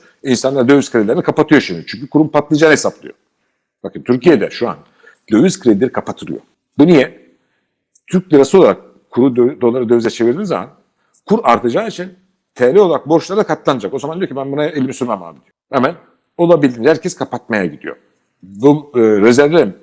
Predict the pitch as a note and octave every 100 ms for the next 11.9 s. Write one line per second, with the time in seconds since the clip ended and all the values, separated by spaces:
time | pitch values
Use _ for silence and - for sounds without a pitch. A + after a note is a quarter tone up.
0 | _ G#2+ - C#3+ B2+ A2 A#2+ B2+ A#2+ A#2
1 | C#3+ G#2+ - _ - A#2 - G#2+ F#2 -
2 | F#2+ - F#2 F2 A#2+ G2 F2+ D3+ A2 -
3 | _ D#3 C#3+ C3+ - - C#3 G#2+ G2+ -
4 | _ _ _ D#3 G2+ C#3 A#2 A#2 - C#3
5 | G#2 C#2 - - _ _ - F2+ G2+ G#2
6 | - C3 A2+ G#2+ - D3 G2+ D#2 - _
7 | _ _ _ _ _ - G2+ F#2+ G#2 -
8 | A2+ A#2+ C3+ _ _ _ C3 C#3+ B2 G2+
9 | G2+ G2 F#2 F#2 G2+ F#2+ G2 - - F2+
10 | F2+ A2 G2+ F2+ E2 G#2+ A2 - A2+ C3+
11 | - - C#3 C#3 B2 A#2 A2+ A2